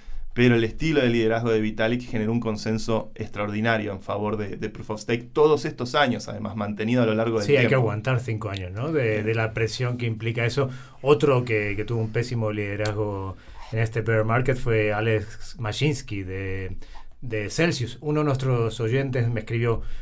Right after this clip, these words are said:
Speaker 2: pues yo dije, "Celsius, eh, sabía que Celsius iba a la mierda", y me dice, "¿Cómo lo sabías?". Bueno,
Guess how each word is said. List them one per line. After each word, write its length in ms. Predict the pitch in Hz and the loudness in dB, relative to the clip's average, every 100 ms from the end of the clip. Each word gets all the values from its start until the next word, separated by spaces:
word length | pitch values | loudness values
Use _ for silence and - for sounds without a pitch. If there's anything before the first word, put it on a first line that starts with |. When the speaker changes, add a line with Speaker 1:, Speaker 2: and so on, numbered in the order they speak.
| - | -4
Speaker 2:
pues 160 | - 104 | -6 -2
yo 200 | 127 120 | 2 2
dije, 500 | 117 113 110 101 110 - | 2 0 -2 -4 -8 -6
"Celsius, 460 | 127 123 120 113 | -2 -2 -2 -4
eh, 280 | 107 101 104 | -6 -8 -12
sabía 440 | - 107 131 147 | -8 0 6 6
que 80 | 127 | 4
Celsius 380 | - 104 92 - | -2 -6 -8 -8
iba 380 | 104 95 90 90 | -8 -8 -8 -10
a 40 | |
la 140 | 90 92 | -10 -4
mierda", 440 | 113 110 107 110 123 - - - | 0 0 0 -2 -6 -12 -20 -6
y 60 | 117 | -2
me 60 | |
dice, 180 | 120 127 | 0 0
"¿Cómo 180 | 131 156 | 0 4
lo 80 | 143 | 4
sabías?". 420 | 127 110 110 92 | 2 0 0 -2
Bueno, 380 | 107 110 101 - | -2 -2 -4 -10